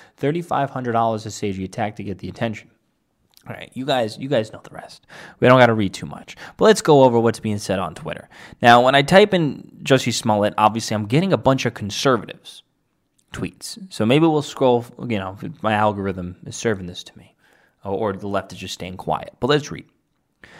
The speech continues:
"Jussie Smollett has no remorse. He d-, deserves a maximum sentence. Never forget that Kamala Harris called Jussie Smollett's fake situation a modern-day lynching.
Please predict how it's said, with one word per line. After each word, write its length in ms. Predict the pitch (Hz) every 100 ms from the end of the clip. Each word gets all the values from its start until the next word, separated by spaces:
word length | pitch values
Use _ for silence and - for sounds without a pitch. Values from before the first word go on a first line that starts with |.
| - -
"Jussie 240 | 135 127
Smollett 280 | - 147 127
has 100 | 117
no 100 | 120
remorse. 600 | 110 135 170 156 - -
He 200 | - 120
d-, 60 | 110
deserves 540 | - 110 104 113 101
a 20 | 101
maximum 420 | 92 - 92 90
sentence. 460 | - 131 135 127 - - 147
Never 140 | 147
forget 280 | 151 147 147
that 60 |
Kamala 300 | - 131 139
Harris 300 | 139 139 123
called 220 | - 123 107
Jussie 260 | 135 151
Smollett's 360 | 147 147 127 -
fake 460 | - 165 160 - _
situation 560 | - 123 127 117 -
a 180 | 90 120
modern-day 480 | 107 107 123 127 110
lynching. 440 | 107 165 151 95